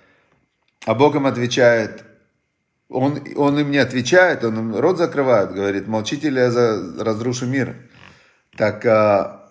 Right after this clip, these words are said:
мудрецы, они говорят: «Нет», говорят, это он им ответил. Вы просто ответ его не поняли. А, самый красивый я видел ответ, а, есть несколько вариантов, что Бог им ответил. Просто мы же не ангелы, мы так с первого раза не понимаем, «Молчите, или я разрушу мир».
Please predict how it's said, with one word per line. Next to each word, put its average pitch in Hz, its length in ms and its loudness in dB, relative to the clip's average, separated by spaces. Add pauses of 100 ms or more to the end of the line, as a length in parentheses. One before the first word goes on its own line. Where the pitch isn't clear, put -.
мудрецы, 110 460 -6
они 123 240 0
говорят: 110 400 0
«Нет», 123 260 -2
говорят, 90 500 -4 (100)
это 117 220 -2
он 123 160 0
им 120 100 -2
ответил. 107 500 -6 (420)
Вы 104 160 -8
просто 117 300 -4
ответ 120 260 -4
его 104 120 -6
не 95 100 -8
поняли. 85 400 -12 (1300)
А, 107 160 -2
самый 160 320 0
красивый 123 460 0
я 113 40 2
видел 113 280 0
ответ, 143 440 -2
а, 107 380 0
есть 127 320 0
несколько 123 420 -2
вариантов, 113 440 2
что 127 200 -2
Бог 120 220 -4
им 110 80 -4
ответил. 117 640 -2 (260)
Просто 110 280 -4
мы 113 100 -4
же 101 80 -6
не 120 60 -4
ангелы, 147 340 -2
мы 95 160 -8
так 98 220 -4
с - 160 -10
первого 104 320 -2
раза 101 220 -2
не 92 80 -12
понимаем, 113 440 -4
«Молчите, 107 440 -6
или 98 100 -4
я 95 100 -2
разрушу 95 400 -10
мир». 95 280 -12